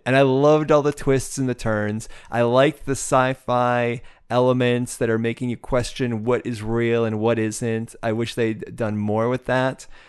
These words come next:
but, uh, yeah, I guess a B minus, 'cause it's worth watching once,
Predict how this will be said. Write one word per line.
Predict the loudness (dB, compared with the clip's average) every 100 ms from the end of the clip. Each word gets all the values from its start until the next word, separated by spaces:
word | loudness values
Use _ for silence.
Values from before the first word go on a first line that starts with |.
| -10 0
but, | 2 2 2
uh, | 4 4 2 0 -6 _ -2
yeah, | 2 2 0 -2
I | -4
guess | -2 -4
a |
B | -4 0
minus, | 2 2 0 -6 -10 -6
'cause | 0 0 0 -6 -12 -6
it's | -4 2
worth | 2 4 2
watching | 0 -2 0 0 0
once, | -4 -6 -10 -12 -12